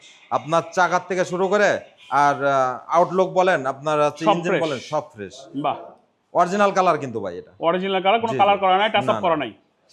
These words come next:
Speaker 2: ফ্রেশ কন্ডিশনে একটা আরডিআর
Speaker 1: জি, জি।
Speaker 2: টু ভি দুই হাজার বিশ, কত রাখতেছেন?
Speaker 1: এটা ফার্স্ট পার্টি স্মার্ট কার্ডের বলে।
Speaker 2: ওকে, কত রাখবেন?
Speaker 1: এটা রাখবো এক লক্ষ পাঁচ হাজার টাকা।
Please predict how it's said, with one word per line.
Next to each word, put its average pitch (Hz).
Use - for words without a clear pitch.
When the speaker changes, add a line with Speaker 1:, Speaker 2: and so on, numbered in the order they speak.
Speaker 2:
ফ্রেশ 220
কন্ডিশনে 226
একটা 233
আরডিআর 214
Speaker 1:
জি, 214
জি। 175
Speaker 2:
টু 233
ভি 247
দুই 226
হাজার 214
বিশ, 185
কত 220
রাখতেছেন? 208
Speaker 1:
এটা 135
ফার্স্ট 170
পার্টি 202
স্মার্ট 196
কার্ডের 151
বলে। 98
Speaker 2:
ওকে, 156
কত 226
রাখবেন? 175
Speaker 1:
এটা 151
রাখবো 170
এক 165
লক্ষ 160
পাঁচ 156
হাজার 123
টাকা। 90